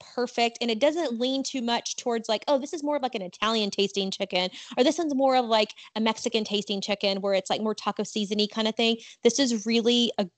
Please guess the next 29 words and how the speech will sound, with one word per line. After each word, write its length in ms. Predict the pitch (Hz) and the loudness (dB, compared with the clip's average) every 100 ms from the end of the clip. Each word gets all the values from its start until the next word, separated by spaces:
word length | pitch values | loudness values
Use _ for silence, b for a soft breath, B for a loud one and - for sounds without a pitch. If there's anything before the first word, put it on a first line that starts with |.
| - | 2
good 440 | 233 220 220 202 - - | 4 4 2 -2 -6 0
basic, 720 | 208 208 - 214 208 202 - b b b - | 2 2 0 2 2 0 -4 b b b -4
um, 400 | 208 202 190 139 | -2 -2 -4 -6
chicken 400 | - - 254 262 | -4 0 2 2
recipe 440 | 202 202 - 220 208 | 2 0 -2 -2 0
that 120 | 190 | 0
you 160 | 208 208 | -2 -4
can 180 | 214 | -4
use 380 | 202 196 202 190 - | -2 0 -2 -4 -6
across 480 | 202 - 202 185 - - | -6 2 2 2 0 0
everything. 480 | 190 190 - 180 | 0 0 -6 -4
Great 200 | 190 220 | 2 4
with 140 | 226 226 | 4 2
chicken 240 | 254 254 | 2 4
and 160 | 240 220 | 4 6
rice 560 | 226 233 170 - - - | 6 6 2 -8 -10 -8
and 120 | 226 | -2
vegetables 500 | 208 214 - 202 196 | 0 0 -4 -6 -8
and 100 | 208 | -6
things 240 | 220 220 - | -4 -4 -6
like 160 | 185 | -6
that. 200 | 190 170 | -4 -4
Stir 300 | - - 220 | -6 -6 -6
fry. 300 | 220 202 180 | -4 -4 -2
I 80 | 190 | 0
mean, 160 | 233 269 | 0 0
it 100 | 285 | -2
is 160 | 254 | -4
just, 420 | 233 254 254 - | -2 -2 -2 -14